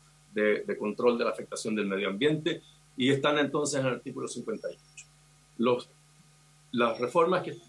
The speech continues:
que se está viendo, que se pasa a ver ahora, son modificaciones que se propone introducir en el Código Penal y que consisten ahora sí en atentados contra el medio ambiente, o sea, protección directa del medio ambiente. Y estos atentados,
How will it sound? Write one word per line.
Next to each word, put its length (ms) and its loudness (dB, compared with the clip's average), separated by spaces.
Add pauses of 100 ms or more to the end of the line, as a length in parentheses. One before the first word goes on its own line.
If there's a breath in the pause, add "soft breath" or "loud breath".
(140)
que 80 -2
se 140 -6
está 200 0
viendo, 480 0
que 80 -18
se 120 -16
pasa 240 -6
a 20 -2
ver 140 -2
ahora, 400 2 (280 loud breath)
son 220 0
modificaciones 840 -2
que 80 -16
se 140 -12
propone 320 -2
introducir 500 -6
en 80 0
el 140 -2
Código 380 2
Penal 360 0 (460)
y 120 0
que 100 2
consisten 560 -2
ahora 300 0
sí 240 0
en 220 -2
atentados 720 -4
contra 340 -10
el 60 -14
medio 240 -6
ambiente, 400 -4
o 40 -10
sea, 180 -4
protección 500 -12
directa 420 -2
del 140 -8
medio 220 -12
ambiente. 280 -20 (720 soft breath)
Y 120 4
estos 240 4
atentados, 720 2